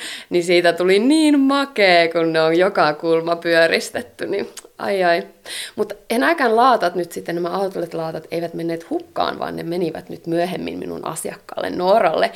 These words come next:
hänen olohuoneeseen laatotukseen, tai siis itse asiassa keittiö-olohuonetila, tämmönen yhdistetty, niin sinne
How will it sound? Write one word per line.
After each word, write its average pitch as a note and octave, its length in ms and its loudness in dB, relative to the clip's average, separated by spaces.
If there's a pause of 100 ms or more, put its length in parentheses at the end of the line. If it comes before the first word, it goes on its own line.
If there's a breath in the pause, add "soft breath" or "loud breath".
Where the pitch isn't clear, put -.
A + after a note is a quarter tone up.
(320 loud breath)
hänen G#3 300 2
olohuoneeseen E3 1160 4
laatotukseen, E3 920 4
tai G3+ 220 4
siis A3 140 -2
itse F3 280 2
asiassa F3+ 360 2
keittiö-olohuonetila, E3 1300 2
tämmönen D#3+ 400 -4
yhdistetty, F3+ 680 -4
niin D#3+ 160 -2
sinne G3 340 -2